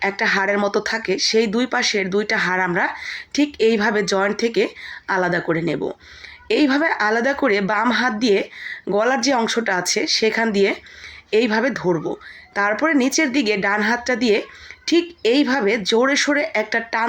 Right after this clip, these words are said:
দিলেই কিন্তু নিচের অংশ এবং উপরের অংশ দুইটাই আলাদা হয়ে যাবে। বাস দেখেন কত সহজে আপনার রানের অংশগুলো,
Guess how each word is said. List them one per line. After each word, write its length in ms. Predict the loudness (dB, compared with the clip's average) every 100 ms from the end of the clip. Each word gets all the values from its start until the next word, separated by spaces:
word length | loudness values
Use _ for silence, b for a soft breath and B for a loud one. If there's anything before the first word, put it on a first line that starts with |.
| 2
দিলেই 220 | 2 2
কিন্তু 360 | 2 0 2 0 0 B B B B B
নিচের 340 | -2 0 0 0
অংশ 260 | 0 0
এবং 340 | 2 2 0 0
উপরের 340 | -2 0 2 2
অংশ 280 | 0 0
দুইটাই 460 | -2 0 -2 0 -2 -4 B B B -4
আলাদা 300 | 0 0 0
হয়ে 220 | 0 -2
যাবে। 280 | -2 -4 -6 B B B -4
বাস 220 | -2 -2 -6 -4
দেখেন 320 | -2 0 0
কত 340 | 0 -2 0
সহজে 580 | 0 2 0 2 2 0 -2 B B B -6
আপনার 320 | -2 -2 0
রানের 320 | 0 0 2
অংশগুলো, 680 | 0 0 0 2 2 0